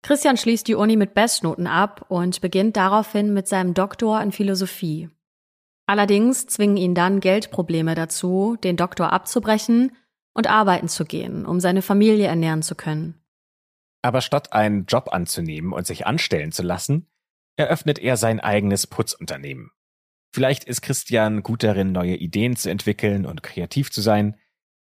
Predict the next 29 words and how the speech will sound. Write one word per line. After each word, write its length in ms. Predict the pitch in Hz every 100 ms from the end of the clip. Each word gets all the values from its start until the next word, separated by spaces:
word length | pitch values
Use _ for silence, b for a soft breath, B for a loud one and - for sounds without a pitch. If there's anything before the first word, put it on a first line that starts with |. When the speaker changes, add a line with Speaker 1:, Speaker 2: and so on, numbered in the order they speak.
| _ -
Speaker 2:
Allerdings 400 | 135 135 139 -
ist 140 | -
er 100 | 139
ein 60 | 127
ziemlich 500 | - 120 123 120 -
schlechter 340 | 101 - 110
Geschäftsmann. 680 | 95 - 90 - - 139 113 _ _ _ _ _ _ _ _ _ -
Kollegen 380 | 113 123 135
sagen, 380 | - 87 - 196
dass 160 | - -
er 100 | 185
das 260 | 208 -
Geld, 280 | - 110 107
das 160 | 104 -
er 100 | -
eingenommen 580 | 131 127 98 90 87 85
hatte, 320 | - 107 127 _ _ _ _
für 220 | - 123
private 440 | 117 107 135 160
Zwecke 340 | 135 143 139 92
ausgegeben 600 | 120 - 117 110 117 113
hat, 360 | 117 - - -
anstatt 480 | 107 98 - 113
es 100 | 107
in 160 | - 101
die 120 | 92
Firma 340 | - 113 139 117
zu 100 | 65
investieren. 680 | 82 80 - 92 95 131